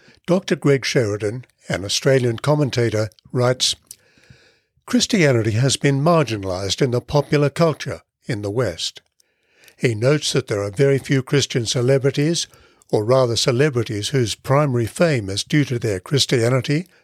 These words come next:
their works, or writings. Consider President Abraham Lincoln's letter on January nineteen, eighteen sixty-three, to the textile workers in Lancashire, England,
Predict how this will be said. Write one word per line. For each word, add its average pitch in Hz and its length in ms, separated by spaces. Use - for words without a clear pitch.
their 87 160
works, 131 500
or 113 200
writings. 104 720
Consider 214 460
President 143 680
Abraham 123 580
Lincoln's 127 680
letter 135 420
on 90 160
January 135 480
nineteen, 123 680
eighteen 110 440
sixty-three, 104 920
to - 120
the 151 100
textile 123 680
workers 117 440
in 113 120
Lancashire, 127 680
England, 101 480